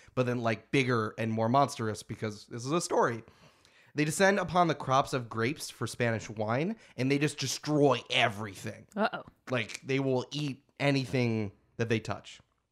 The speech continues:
Speaker 1: It is said that a grape farmer once rebuked a beggar who asked for both water and wine, saying that those who begged should only expect scraps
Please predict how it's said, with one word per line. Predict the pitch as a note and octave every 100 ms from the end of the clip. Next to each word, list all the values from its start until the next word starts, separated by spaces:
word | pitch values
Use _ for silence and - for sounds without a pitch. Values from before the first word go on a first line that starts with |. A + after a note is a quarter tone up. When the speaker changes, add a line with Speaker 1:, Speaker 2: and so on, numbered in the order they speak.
| _ _ _ _ _ _ - - -
Speaker 1:
It | D#3
is | E3
said | G3 F#3+
that | D3 C#3+
a |
grape | C3 B2 E3 A3
farmer | - B2+ A2 G#2+ A#2+
once | B2+ C3 -
rebuked | B2 A#2 B2+ C#3+ -
a | A#2+
beggar | A#2+ B2+ C3 A#2 G#2 G#2+ - _
who | C3+
asked | B2 B2 -
for | - A#2+
both | A#2+ A2+ -
water | A2 A2+ A#2+ B2+ -
and | A2+ G#2+
wine, | G#2+ A2+ A2 - - - - -
saying | D3 C#3 C#3
that | B2
those | A#2+ C3 D3+
who | F3+ D3
begged | B2 A2+ A2+
should | - A#2+
only | A#2 A#2
expect | A2+ - - G#2+ - _ _ -
scraps | - A#2+ A2+ A2+ -